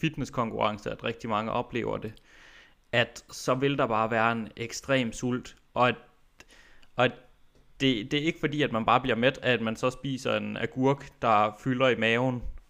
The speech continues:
og, og at rent anekdotisk, det er jo ikke noget, der er så meget data på, men man hører virkelig fra mange folk, der har været i fitnesskonkurrencer, eller har, har kæmpet med,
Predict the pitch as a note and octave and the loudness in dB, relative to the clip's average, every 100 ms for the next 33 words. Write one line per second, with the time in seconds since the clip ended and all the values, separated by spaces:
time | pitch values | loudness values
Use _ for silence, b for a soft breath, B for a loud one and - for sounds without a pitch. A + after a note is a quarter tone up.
0 | _ A#2+ A#2 - _ _ _ _ - _ | _ -2 -2 -6 _ _ _ _ -20 _
1 | A#2 - C#3+ C#3+ C3+ A#2 A#2 - E3 C3 | 0 2 4 4 2 -2 -2 0 -2 -2
2 | A2+ - C3 C#3+ - B2+ C3 A#2 A2+ A#2+ | -6 -2 -2 -2 -6 2 2 2 -2 0
3 | A#2+ B2 A2+ B2 C#3+ C#3+ - A#2+ G#2+ A2 | 0 0 0 0 2 0 2 2 0 -4
4 | A2+ C#3+ D3+ F3 B2+ A#2 B2 - G#2+ G#2 | -2 0 2 2 2 -2 -4 -6 -2 -2
5 | A#2 A#2+ b b b b - B2+ A#2 - | -2 -8 b b b b 0 2 2 -2
6 | G#2 G#2+ G#2+ A2 - B2 A#2 - A2 - | -4 0 0 0 -6 -8 -10 -6 -8 -4
7 | G#2 G#2 - A2 G#2+ G#2 G#2 A2+ G#2 - | -4 -4 -4 -2 0 0 -2 0 0 -2
8 | - G2+ - - A#2 B2 A#2 A2 | -4 -4 -4 -8 -6 -4 -2 -4